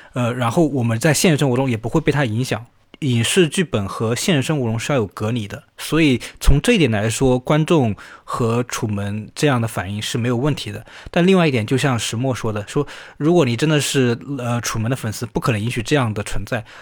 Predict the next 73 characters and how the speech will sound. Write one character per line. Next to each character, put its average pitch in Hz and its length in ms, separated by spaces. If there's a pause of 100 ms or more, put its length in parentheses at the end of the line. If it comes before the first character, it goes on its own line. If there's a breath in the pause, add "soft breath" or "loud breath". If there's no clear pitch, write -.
我 147 120
觉 135 100
得 180 60
这 220 160
个 165 120
是， 135 440 (560 soft breath)
呃， 123 340
这 220 180
个 175 140
电 185 300
影 113 120
的 110 140
剧 - 160
本 156 180
的 104 80
创 190 220
作 135 100
原 98 120
因， 101 80
就 190 100
是 175 60
在 208 100
他 208 220
那 233 80
个 180 80
背 190 180
景 113 180
下， 113 240 (440 loud breath)
他 214 160
们 196 120
认 180 180
为 117 160
这 208 220
个 117 300 (380)
是 - 120
合 156 200
法 175 260
的， - 140 (160)
这 233 120
个 170 80
不 - 200
是 190 100
什 135 140
么 117 80
危 175 160
害 202 120
的 131 80
事 - 140
情。 98 220
这 240 120
我 170 140
更 240 140
想 143 160
聊 117 180
一 - 20
点， 139 140
就 151 140
是 117 340 (320)
人 135 240
与 160 80
社 151 180
会 - 140
的 127 80
关 127 180
系 127 140
啊， 87 160
我 120 80
这 135 80
聊 120 180
的 135 120
可 127 100
能 110 240
就 135 160